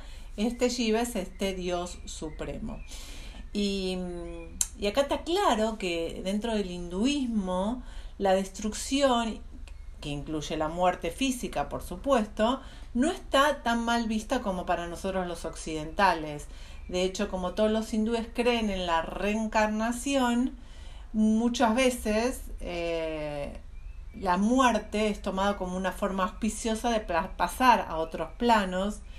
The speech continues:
Incluso en Varanasi, que es una ciudad que está al noroeste de India,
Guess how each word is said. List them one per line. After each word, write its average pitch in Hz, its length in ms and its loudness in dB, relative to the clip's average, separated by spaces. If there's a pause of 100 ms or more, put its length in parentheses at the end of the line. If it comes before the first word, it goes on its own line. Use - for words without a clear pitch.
(480)
Incluso 208 440 0
en 196 140 0
Varanasi, 185 640 4
que 170 100 -4
es - 100 -6
una 160 160 -6
ciudad 170 260 -2
que 170 80 -6
está 165 440 0
al 160 260 -2
noroeste 175 1700 -2
de 160 120 0
India, 208 840 2